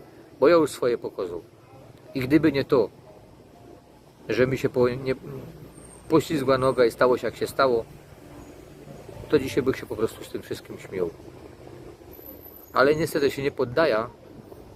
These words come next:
i robię swoje. Robię i będę robić. I możecie hejtować, ile chcecie. Ale naprawdę, weźcie se gumiany młot, taki dupny,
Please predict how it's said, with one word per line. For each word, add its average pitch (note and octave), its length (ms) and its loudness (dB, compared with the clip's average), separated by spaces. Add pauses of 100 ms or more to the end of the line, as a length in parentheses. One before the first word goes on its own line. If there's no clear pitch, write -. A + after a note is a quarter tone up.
(120)
i F3 60 2
robię G#3+ 200 6
swoje. E3 400 0 (1120)
Robię C#3+ 280 4
i F3 40 4
będę F#3+ 160 4
robić. D3 360 0 (1040)
I B2+ 60 -4
możecie D#3 360 4
hejtować, G3+ 640 4 (180)
ile G#3+ 220 4
chcecie. - 480 -4 (920)
Ale D3+ 240 6
naprawdę, D#3 480 4 (100)
weźcie E3 360 2
se - 160 0 (1120)
gumiany F3+ 520 2
młot, E3 340 4
taki C#3+ 300 -4
dupny, C#3 540 -2